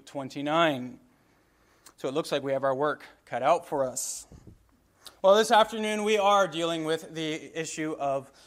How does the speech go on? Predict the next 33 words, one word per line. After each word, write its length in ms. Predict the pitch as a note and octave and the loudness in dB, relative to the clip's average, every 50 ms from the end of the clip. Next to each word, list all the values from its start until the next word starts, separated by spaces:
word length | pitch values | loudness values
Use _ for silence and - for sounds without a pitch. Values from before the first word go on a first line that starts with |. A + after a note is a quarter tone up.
| _ _ | _ _
lying, 720 | - D3 D3 D#3+ F3+ F#3 F#3 E3+ D3+ D3+ D#3+ E3+ G3 G3+ - - - - - - - _ - | 0 4 8 10 10 10 10 8 6 2 0 -2 -4 -8 -10 -16 -20 -20 -20 -20 -20 _ -2
or 380 | E3+ D3+ D3+ D3 D3 D3 D3+ | 2 4 6 8 6 6 6
at 140 | B2+ D#3 D#3 | 2 0 -2
least 240 | D#3+ F3 F#3 E3+ - | -2 -2 -4 -4 -6
the 140 | F#3 F3+ F3 | -4 -4 -2
issue 260 | F#3+ F#3+ - F#3 E3+ | -2 -4 -2 -2 -2
of 120 | D#3+ D3+ | -2 -2
the 60 | D3 D#3+ | -2 -2
ninth 400 | D#3 D#3 D#3+ E3+ E3 E3 - - | 0 0 0 0 -2 -4 -10 -12
commandment, 680 | - D#3+ D#3 F3+ G3+ G#3 F#3+ E3 D#3 D#3 D3+ D3 D3+ | -8 -4 -2 0 2 2 2 0 0 -2 -2 -4 -8
which 180 | D#3+ D#3+ C#3+ - | -10 -10 -8 -6
has 280 | D3 D3+ D3 C#3+ - | -4 -4 -4 -4 -6
to 80 | - D#3 | -10 -14
do 380 | C#3 C#3 F#3 G3+ E3+ D3 C3+ C3 | -10 -6 -4 -2 -2 -2 -4 -6
with 340 | G2 B2 C3 B2 A#2+ - - - | -8 -8 -8 -8 -10 -10 -14 -12
lying. 800 | C3+ C3+ C#3+ D3+ D#3+ E3 D#3+ D#3 D3 C3+ B2 A2+ G#2+ - - _ _ _ _ _ _ _ _ _ _ _ - - | -6 0 2 2 2 2 2 0 -2 -4 -6 -10 -14 -18 -20 _ _ _ _ _ _ _ _ _ _ _ -14 -8
And 80 | - E3 | -6 -2
the 60 | F3 | 2
ninth 240 | F#3 G#3 A3+ A3 A3+ | 4 4 4 4 2
commandment 400 | - G#3+ G#3 G3+ G#3+ G#3+ G#3+ G3+ | -2 -2 0 0 0 0 0 -2
of 100 | F#3+ E3 | -2 0
God's 360 | G3 F#3 F#3 F#3+ E3+ C#3+ D3 | 0 2 2 2 0 -2 -4
law 260 | D#3 D#3 D#3+ E3+ F3+ | 0 2 4 4 4
says, 600 | F#3 F3+ - E3+ D#3+ E3 F#3 G#3+ A3+ A3 - - - _ _ _ _ - | 2 2 2 2 4 4 4 2 0 -2 -4 -6 -8 _ _ _ _ -10
"You 180 | F3+ F#3+ G3 | -6 -4 -2
shall 320 | - - - G#3+ G3+ G#3+ A3 | 0 2 4 6 6 8 8
not 320 | G#3+ G#3 G3+ G3+ F#3+ D3+ | 8 6 6 6 4 2
bear 220 | F3 F3 F3+ F#3 | 4 4 4 4
false 440 | F3+ - - F#3 F3+ F#3 F3+ F3+ - | 4 2 4 4 4 4 4 0 -4
witness 880 | E3 C#3+ C3+ E3 F#3 - - C#3+ C3 B2+ B2 B2+ - - - - - - _ _ _ - | -10 -6 -4 -4 -4 -4 -4 -8 -8 -10 -10 -10 -12 -12 -12 -12 -14 -18 _ _ _ -14
against 540 | - D3+ B2 C#3 C3 C3 B2+ A#2+ - - - | -14 -12 -10 -8 -8 -8 -8 -8 -10 -10 -8
your 140 | C3+ C3+ C3 | -8 -8 -6
neighbor." 580 | C3 C3+ C#3+ D#3 D#3 C#3+ C#3+ C3 A#2+ A2 A2 | -4 -2 -2 -2 -2 -2 -2 -4 -4 -6 -8